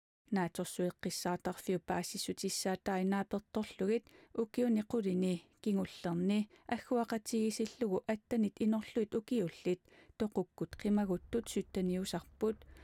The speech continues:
амерланерпаагамиллу укиумут инатюивиуллутик. Укиуни тааккунани илақутариит меқаминник аннаасақарсималлутик сулингиффеқартитаанерат,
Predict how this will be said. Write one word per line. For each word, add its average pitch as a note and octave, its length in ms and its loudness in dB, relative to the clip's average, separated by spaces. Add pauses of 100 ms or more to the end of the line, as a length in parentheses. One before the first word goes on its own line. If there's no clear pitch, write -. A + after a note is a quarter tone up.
(160)
амерланерпаагамиллу A3 1300 0 (120)
укиумут G3 540 0
инатюивиуллутик. F#3 1080 0 (440)
Укиуни G3+ 460 2
тааккунани G3 720 2 (160)
илақутариит G3 800 -2
меқаминник G#3 720 2
аннаасақарсималлутик F#3 1300 0
сулингиффеқартитаанерат, G#3 1500 0